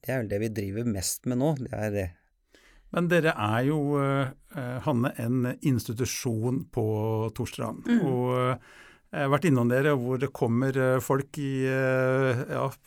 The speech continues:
Speaker 2: alle aldre, men det kommer noen litt av den eldre garde, og det virker som de har, eh, lesket strupen med alt av hva dere har hatt av produkter opp gjennom, eh, åra.
Speaker 3: Mm.
Speaker 2: Så, eh,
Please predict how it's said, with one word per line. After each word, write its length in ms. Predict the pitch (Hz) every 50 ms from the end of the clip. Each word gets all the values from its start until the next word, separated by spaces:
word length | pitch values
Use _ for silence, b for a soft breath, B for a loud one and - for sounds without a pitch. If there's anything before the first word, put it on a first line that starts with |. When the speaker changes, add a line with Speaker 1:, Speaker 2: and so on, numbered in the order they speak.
| - - -
Speaker 2:
alle 180 | - 170 147 160
aldre, 360 | 160 135 127 123 139 151 160
men 120 | 156 151 147
det 460 | 147 147 147 139 143 156 151 147 135
kommer 260 | - - 139 151 175
noen 400 | 175 151 135 135 151 165 160 139 - B B B B B B B B B
litt 220 | 156 156 170 175 175
av 80 | 165
den 140 | 156 170 139
eldre 240 | 127 127 123 156 160
garde, 380 | 160 160 143 120 117 170 185 180
og 80 | 170 143
det 100 | 160 160
virker 240 | 156 135 - - -
som 220 | - 143 151 151
de 200 | 135 143 151 170
har, 320 | 160 131 151 139 147 151
eh, 380 | 156 156 160 165 165 165 165 165
lesket 460 | 165 165 165 - - - - - -
strupen 460 | - - - 165 127 110 - - 135
med 160 | 147 147 143 - - -
alt 480 | 151 151 175 - - _ _ - -
av 140 | 226 196 175
hva 120 | 160 147
dere 140 | 131 143 135
har 80 | 123 120
hatt 120 | 113 -
av 60 | 135
produkter 460 | - 160 143 127 123 113 - - 160 147 - 139
opp 200 | 123 - _ -
gjennom, 420 | 113 107 113 117 123 127 131 131 131
eh, 500 | 131 131 127 127 127 127 127 123 127 127
åra. 380 | - - 117 113 117 135 147 - - -
Speaker 3:
Mm. 320 | 226 240 214 160 156 175 B B B
Speaker 2:
Så, 180 | - - - 170 151 147 151 151
eh, 440 | 151 151 147 151 147 147 143 143 139